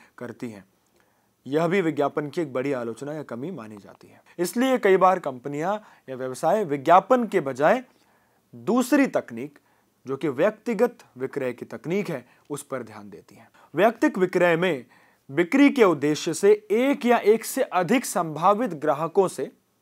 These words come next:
बातचीत के रूप में सीधे वहां तक पहुंचकर संदेश को मौखिक रूप से प्रस्तुत किया जाता है।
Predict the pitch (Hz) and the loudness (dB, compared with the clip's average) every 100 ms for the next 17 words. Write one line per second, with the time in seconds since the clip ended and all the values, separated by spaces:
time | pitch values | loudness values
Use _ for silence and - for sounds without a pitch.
0 | - 127 147 214 240 - 254 262 - 180 | -20 0 4 4 4 -2 0 0 2 2
1 | 143 - 147 254 _ _ _ _ _ _ | 2 -4 -8 -10 _ _ _ _ _ _
2 | _ _ _ _ _ - - 233 214 269 | _ _ _ _ _ -14 -2 0 2 2
3 | 190 170 190 190 185 165 190 247 - 127 | 2 0 -2 -2 -4 -2 -2 -2 -4 -6
4 | - _ _ _ _ - 170 160 170 214 | -8 _ _ _ _ -10 -6 2 10 10
5 | 214 - 202 185 190 208 226 220 165 165 | 8 4 4 4 2 2 0 -2 -2 -2
6 | - 190 131 - 117 117 104 - - 92 | -4 -6 -6 -10 -12 -12 -14 -18 -20 -20